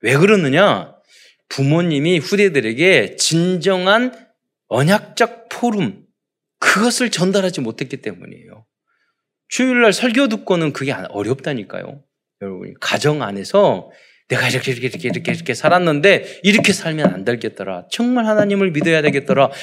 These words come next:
이것이 후대들에게, 자녀들에게 정확히 전달이 돼야 돼요. 아버지가 정신 차리고 어머니가 정신 차려야 돼요. 집에서 돈, 돈, 돈 하고 성공하고 욕심 부리고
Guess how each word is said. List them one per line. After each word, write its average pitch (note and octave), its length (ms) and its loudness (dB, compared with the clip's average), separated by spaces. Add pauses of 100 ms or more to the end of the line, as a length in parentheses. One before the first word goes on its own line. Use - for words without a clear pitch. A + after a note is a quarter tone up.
(100)
이것이 A#3 360 2
후대들에게, A3+ 580 2
자녀들에게 G3 760 0
정확히 A#3 420 0
전달이 G3 440 4
돼야 G3 200 4
돼요. F#3 160 2 (200)
아버지가 G#3+ 460 2
정신 G3+ 320 0
차리고 F#3+ 300 2
어머니가 G3 340 4
정신 F#3+ 320 2 (180)
차려야 B3+ 380 4
돼요. E3 320 0 (380)
집에서 A3+ 380 2
돈, D#3 280 2
돈, C#3+ 180 2
돈 C#3+ 200 2
하고 C#3+ 260 2
성공하고 C#3+ 580 0
욕심 D#3+ 320 0
부리고 C#3+ 420 -2